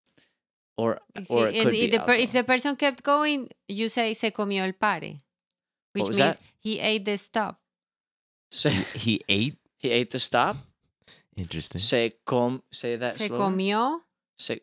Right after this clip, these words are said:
Speaker 1: say it slower for the gringos out there, please. Se
Speaker 2: Se
Speaker 1: co-
Speaker 2: comió el pare.
Speaker 1: Se comió el pare.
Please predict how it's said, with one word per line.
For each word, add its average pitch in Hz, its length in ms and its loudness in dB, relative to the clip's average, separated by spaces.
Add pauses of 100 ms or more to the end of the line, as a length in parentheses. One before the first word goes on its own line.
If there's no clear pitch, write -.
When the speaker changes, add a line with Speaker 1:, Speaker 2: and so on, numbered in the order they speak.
Speaker 1:
say 139 220 2
it 139 100 0
slower 131 260 2
for 120 140 -6
the 107 80 -4
gringos 92 480 -4
out 78 180 -8
there, 82 160 -8
please. - 480 -14 (460)
Se 208 240 -4
Speaker 2:
Se 214 420 -2 (600)
Speaker 1:
co- 202 180 0
Speaker 2:
comió 233 520 0 (440)
el 240 360 0 (120)
pare. 147 400 -2 (320)
Speaker 1:
Se - 200 -6
comió 120 800 0 (440)
el 117 140 4
pare. 98 540 0